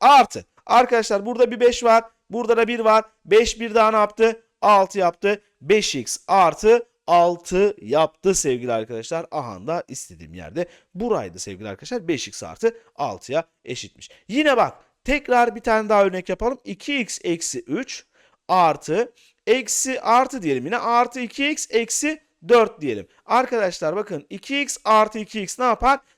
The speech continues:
Dört x yapar. Eksi üç, eksi dört daha işaretler aynı toplarsam eksi yedi yapacaktır. Aynı işaretler toplanırken toplanıp aynı işaret aynen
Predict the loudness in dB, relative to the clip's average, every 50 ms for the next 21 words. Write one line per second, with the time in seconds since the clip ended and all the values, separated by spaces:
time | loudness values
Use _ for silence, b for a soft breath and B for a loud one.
0 | _ _ -6 -2 0 0 0 0 -2 -4 -12 -10 -8 -8 -8 -8 -4 0 0 0
1 | 0 0 b b b b -2 -2 -2 -2 -6 -8 -6 -4 -4 -4 -6 -8 -2 -2
2 | -2 -2 -2 -6 -8 0 2 4 4 4 2 0 0 0 2 0 0 -2 -4 0
3 | 2 2 2 2 0 0 2 2 2 2 2 -2 0 0 0 -2 0 _ 2 2
4 | 2 2 0 -4 -4 -4 -2 -4 -4 -4 -4 -8 -6 -4 -4 -4 -4 b b b
5 | b b -16 -10 -4 -4 -4 -4 -2 -2 -4 -2 -4 -4 -8 -10 -10 -10 -12 -14
6 | -14 -10 _ -6 -4 -4 -4 -4 -4 -6 -8 -8 -6 -6 -6 -6 -6 -4 -4 -4
7 | -4 -4 -8 -10 -8 _ -12 -12 -12 -8 -4 -2 -2 -2 -2 -4 -8 -8 -8 -8
8 | -8 _ -8 0 0 0 0 0 -4 -4 -4 -4 -8 -12 -8 -6 -6 -6 -6 -10
9 | -14 -10 -6 -6 -6 -6